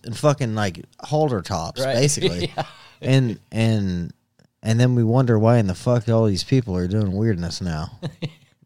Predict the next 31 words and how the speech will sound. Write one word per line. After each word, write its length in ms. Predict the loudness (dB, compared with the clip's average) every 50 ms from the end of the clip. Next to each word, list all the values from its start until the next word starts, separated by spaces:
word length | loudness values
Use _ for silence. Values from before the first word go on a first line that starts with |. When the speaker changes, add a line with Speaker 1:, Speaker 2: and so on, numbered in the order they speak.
| _ _
Speaker 2:
It's 180 | _ _ -20 -20
true. 320 | _ -18 -16 -16 -14 -16 -18 _
Speaker 1:
It's 100 | -6 -2
like 120 | -2 0 2
the 80 | 2 2
mullet. 500 | 4 4 2 2 2 0 -2 -6 -10 -14 -18 -20 _ _ _ _ _ _ _ _ _ _ _ _ _ _ _ _ _ _ _ _ _ _ _ _
Speaker 2:
You're 120 | -18 -16 -10
talking 280 | -8 -6 -6 -6 -6 -6
eighties 300 | -8 -8 -8 -8 -10 -10
stuff 300 | -10 -10 -10 -12 -10 -12
that 100 | -14 -12
was 180 | -12 -14 -14 -16 -16 -10
just 260 | -8 -8 -8 -8 -4
totally 300 | -4 -4 -2 -2 -4 -6
wild. 520 | -4 -4 -4 -4 -4 -6 -6 -8 -12 -14 _ _ _ _ _ _ _ _
Speaker 1:
Yeah, 220 | -2 0 2 2
I 20 | 2
know. 120 | 0 -2 -4
Speaker 2:
And 140 | -4 -2 0
then 120 | 0 -2
it 80 | -2 -4
just 180 | -4 -6 -2 -2
ran 180 | -2 -2 0
into 320 | -2 -4 -4 -6 -8 -8 -8 -14 -20 _ _ _ _ _ _ _ _ _ _ _ _ _
Speaker 1:
Then 160 | 0 2 2
Speaker 2:
so 60 | 4 4
Speaker 1:
it 20 |
ran 180 | 4 2 2 2 0
into 100 | -2 -2 -2
the 120 | -4 -4
grunge 600 | -4 -4 -2 -2 0 0 -2 -2 -4 -6 -8 -10